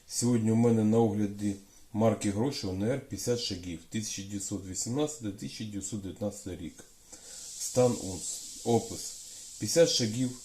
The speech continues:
номінал, е, розмінних грошових марок, що ходив на території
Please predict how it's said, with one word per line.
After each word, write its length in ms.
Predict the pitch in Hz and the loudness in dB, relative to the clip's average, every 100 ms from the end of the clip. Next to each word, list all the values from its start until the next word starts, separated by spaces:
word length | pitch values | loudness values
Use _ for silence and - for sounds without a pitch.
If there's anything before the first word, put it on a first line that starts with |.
| - | -2
номінал, 680 | 101 110 113 123 139 139 - - - - | 2 4 4 4 4 2 -6 -18 -18 -6
е, 360 | 98 107 104 101 95 - - - - | -2 0 2 0 -4 -14 -20 -20 -8
розмінних 560 | 104 107 113 143 135 104 | -2 0 4 4 4 2
грошових 520 | 107 - 117 131 113 | 0 -2 0 0 -2
марок, 340 | 95 95 98 - | -2 0 -2 -4
що 160 | - | -6
ходив 400 | 135 123 131 147 | -4 -2 2 2
на 120 | 117 | 2
території 720 | 104 110 107 104 113 104 101 | 2 2 0 2 0 2 2